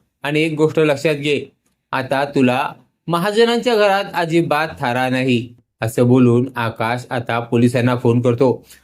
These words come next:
आकाशने पोलिसांना फोन केलेला असतो. रागिणी तिथनं पळून जायला लागते.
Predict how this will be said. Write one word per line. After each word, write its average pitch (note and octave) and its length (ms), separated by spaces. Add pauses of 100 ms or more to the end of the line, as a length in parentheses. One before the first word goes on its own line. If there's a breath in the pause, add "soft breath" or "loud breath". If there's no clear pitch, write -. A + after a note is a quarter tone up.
(140 soft breath)
आकाशने A3 640
पोलिसांना G#3 580 (120)
फोन D#3 180
केलेला D#3+ 320
असतो. D#3 520 (220)
रागिणी B2 420
तिथनं C3 340
पळून B2 320
जायला B2 200
लागते. B2 500